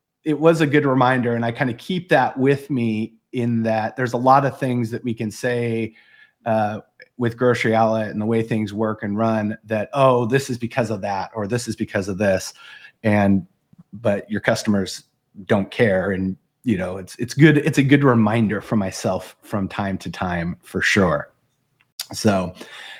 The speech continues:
um, so that being said, though, just to kinda transition into another question that's along these lines. Um, so real quick, though, when did you, uh, move stores to Vallejo? How long ago was that?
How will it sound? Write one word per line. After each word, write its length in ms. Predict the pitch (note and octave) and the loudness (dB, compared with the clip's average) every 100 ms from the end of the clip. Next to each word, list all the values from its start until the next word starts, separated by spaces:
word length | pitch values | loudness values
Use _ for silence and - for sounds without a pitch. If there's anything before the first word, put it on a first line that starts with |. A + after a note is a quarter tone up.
| - | -4
um, 500 | - C3 A#2+ A2+ - - | 4 6 6 2 0 -12
so 160 | - | 0
that 240 | C#3 D#3+ G#3 | 4 4 6
being 220 | D#3 A#2+ | 4 4
said, 340 | - F3 D3+ | 2 4 4
though, 480 | A#2+ G#2+ G2+ A2 A2+ - | 2 2 2 -2 -6 -6
just 180 | C3 - | -6 -4
to 60 | |
kinda 180 | - A#2+ | 0 0
transition 580 | G2+ C#3 A#2 B2 - - | 0 -2 -2 -2 0 0
into 220 | A2 C3+ | 0 0
another 260 | A2+ A2+ G#2+ | 0 -2 -4
question 460 | - A#2 - G#2 | -2 -2 -2 -2
that's 320 | G2 F#2+ - _ _ _ _ _ - | -4 -6 -14 _ _ _ _ _ -2
along 360 | A#2 A#2+ A#2+ | 2 2 2
these 180 | A2+ G2+ | 2 0
lines. 520 | G#2+ C3 A2+ G2 G#2 - _ _ A#2+ | 2 2 2 -2 -4 -8 _ _ -2
Um, 500 | A2 G#2+ G2+ G2+ - | -2 0 -2 -4 -4
so 400 | - C3 A#2 A2 A2 - _ _ _ _ | -2 2 4 2 -2 -18 _ _ _ _
real 180 | C3+ E3 | 2 4
quick, 220 | E3+ D#3 | 4 4
though, 200 | B2 A2+ | 4 2
when 440 | A2+ B2 C3 C#3+ | 0 -2 4 6
did 180 | E3+ E3 | 6 4
you, 560 | C#3+ C3 B2+ B2 B2 A#2 | 6 6 8 4 2 -2
uh, 320 | A#2+ A2+ A2 G#2+ | 2 2 2 2
move 260 | A#2+ A#2 | 2 2
stores 320 | A2+ A2+ G#2+ - | 0 0 0 -4
to 100 | G2 | -8
Vallejo? 540 | G2 F#2+ F2 - - | -6 -4 -6 -10 -10
How 180 | - A2 | -4 -2
long 260 | G#2 G2+ | -2 -6
ago 140 | F2+ F#2 | -8 -10
was 120 | E2+ | -6
that? 260 | F#2 F#2 | -4 -4